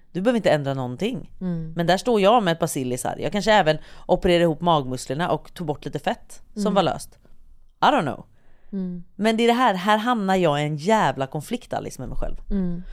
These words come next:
Speaker 1: Och där är jag gärna öppen med det. För att återigen, jag blir också triggad av allt jag ser.
Speaker 2: Mm.
Speaker 1: Förstår du? Och återigen då, att efter förlossningen, vi säger att jag, jag kanske har en jättelös mage. Men, eh,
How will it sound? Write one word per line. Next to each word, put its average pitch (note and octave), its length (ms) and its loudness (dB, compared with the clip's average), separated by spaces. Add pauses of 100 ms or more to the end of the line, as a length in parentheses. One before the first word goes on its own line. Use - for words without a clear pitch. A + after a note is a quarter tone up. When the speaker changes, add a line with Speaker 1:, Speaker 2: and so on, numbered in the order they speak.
(360)
Speaker 1:
Och G3 200 0
där G#3 140 6
är C4+ 40 0
jag D4+ 120 2
gärna F#3 240 2
öppen - 300 -4
med C4 80 -4
det. - 180 -4
För C#4+ 80 6
att C4+ 100 2
återigen, B3+ 460 2
jag G3 180 6
blir C#4 120 2
också - 280 -2
triggad A#3 360 2
av D3+ 80 2
allt B2+ 180 0
jag B2+ 100 -4
ser. C3+ 360 -12
Speaker 2:
Mm. G3 180 -2
Speaker 1:
Förstår F#3 280 4
du? A#3+ 160 2
Och - 280 0
återigen A#3 540 2
då, E3 160 2
att D#3 180 -2
efter G3+ 260 -6
förlossningen, B3+ 440 -4
vi G3 80 -6
säger A3+ 180 0
att A3+ 100 -8
jag, G3 500 2
jag C#4+ 100 -4
kanske D#4 340 -2
har C4+ 140 -4
en B3+ 120 -6
jättelös C#4+ 520 0
mage. B3+ 400 -4 (840)
Men, A#3+ 420 2
eh, A3+ 200 -2